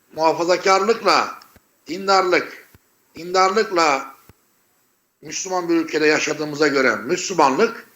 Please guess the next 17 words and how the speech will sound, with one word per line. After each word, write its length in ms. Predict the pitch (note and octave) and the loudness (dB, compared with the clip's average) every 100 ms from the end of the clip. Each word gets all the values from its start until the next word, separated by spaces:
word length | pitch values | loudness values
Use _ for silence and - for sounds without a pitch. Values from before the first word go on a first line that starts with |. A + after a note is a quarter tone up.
| _ _ _ - | _ _ _ -4
adeta 560 | D#3+ E3+ D#3 D#3+ E3+ D3+ | 0 4 2 2 0 2
böyle 220 | D3+ E3 | 0 0
iç 200 | G#3 - | -4 -8
içe 200 | - G3 | -6 -2
geçmiş 680 | D#3+ C#3+ - D#3 C#3+ - A#2 | 2 2 0 -6 -8 -6 -6
vaziyette. 720 | A2+ A2 G2 - C#3+ G#3 F3+ - _ _ _ - | -6 -6 -8 -4 -2 -2 -4 -16 _ _ _ -8
Bunlar 420 | D3+ E3 E3 D#3+ | 0 2 2 2
neredeyse 680 | D#3+ D#3 C#3+ B2 - C#3+ C3+ | 2 2 2 0 0 0 0
birbirinden 460 | C#3+ C3+ C3+ D#3 | -2 -2 -2 -2
ayırt 360 | C#3+ C#3 C#3+ C3+ | 2 2 2 -2
edilemez 640 | C#3 D3 C#3 A#2 - - | -2 -2 -2 -2 -6 -6
haldeler. 520 | A#2 A#2 G#2 G#2+ D#3+ - - - _ _ _ _ _ _ | -4 -2 -2 -2 -2 -6 -20 -20 _ _ _ _ _ _
Oysa 440 | - F3 G#3+ G#3 F3 | 0 2 2 0 2
bunları 400 | F#3+ G3 G#3 E3 | 2 4 2 4
birbirinden 500 | F3 E3+ F3 E3+ G3 | 4 4 0 0 -2
ayırmak 560 | D3 D3 D3+ D#3 D3+ | 2 2 2 -2 -4
gerekiyor. 500 | A#2 G2+ F#2 - C#2+ | -8 -10 -10 -16 -20